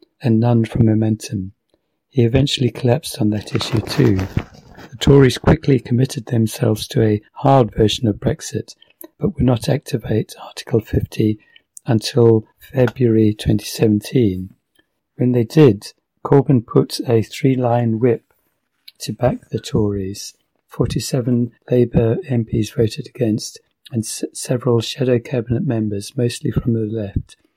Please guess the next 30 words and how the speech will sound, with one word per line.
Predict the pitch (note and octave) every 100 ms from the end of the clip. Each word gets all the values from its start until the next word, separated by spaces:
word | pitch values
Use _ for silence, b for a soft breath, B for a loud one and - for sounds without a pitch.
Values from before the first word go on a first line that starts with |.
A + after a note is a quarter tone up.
| b b
resigned | B2 G#2 C3 B2 A2 -
in | A2+
order | A2+ A2+
to | - A#2+
vote | A2 G#2
against. | - A#2+ G#2 F#2+ - - _ _ _ _ _ _ _ _ _ B B B
The | -
best | A#2 D3 -
guess | C3 A#2+ -
must | C3 A2+ -
be | B2
that | A2+ A2 -
Corbyn's | - C3+ B2 B2+ A2+
advisers, | A2 - A#2 A2+ - G#2 G#2 - _ _
their | - A2
perceptions | A#2 - - - - G#2+
skewed | - - D3 B2 F#2+
by | A#2+
their | G#2 A2
own | A2 G#2+
private | - - B2 A2 - - _
pro-Brexit | C3 A#2+ - B2 - - A2+
views, | - G#2+ G2+ G#2 - _ _
thought | - D3 C#3 -
on | A2+
twenty-fourth | - C3 B2 C3+ A#2 -
of | A#2 A2+ b b
June | - B2+ A#2 A2
twenty | - A2
sixteen | G#2+ - C#3 - - A2+ G2 G2